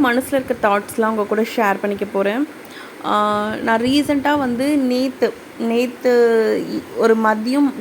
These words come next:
டைம் இருக்கும். வெயில் ரொம்ப அடிச்சிட்டு இருக்குல்ல இப்போ. So, அ, வெயில் அடிச்சிருக்கறனால எ-, எங்க வீட்டு ஜன்னல்ல வந்து அணில் வந்து உட்கார்ந்துட்டு இருந்துச்சு. ஆ, எப்பவுமே வந்து நான் வீடியோ எடுக்கும்போது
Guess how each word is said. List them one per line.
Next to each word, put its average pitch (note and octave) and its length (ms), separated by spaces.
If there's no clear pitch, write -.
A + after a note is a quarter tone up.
டைம் G#3+ 320
இருக்கும். G#3 480
வெயில் B3 280
ரொம்ப G#3+ 340
அடிச்சிட்டு G3+ 300
இருக்குல்ல G3 380
இப்போ. G#3+ 460
So, A3+ 360
அ, G#3+ 120
வெயில் B3+ 320
அடிச்சிருக்கறனால A3+ 1000
எ-, - 280
எங்க A3 200
வீட்டு B3 340
ஜன்னல்ல A#3 480
வந்து G3+ 360
அணில் A3+ 380
வந்து G3+ 280
உட்கார்ந்துட்டு G3+ 500
இருந்துச்சு. F#3+ 600
ஆ, A#3 200
எப்பவுமே F4 680
வந்து C4 320
நான் C4 600
வீடியோ C#4 340
எடுக்கும்போது A3+ 960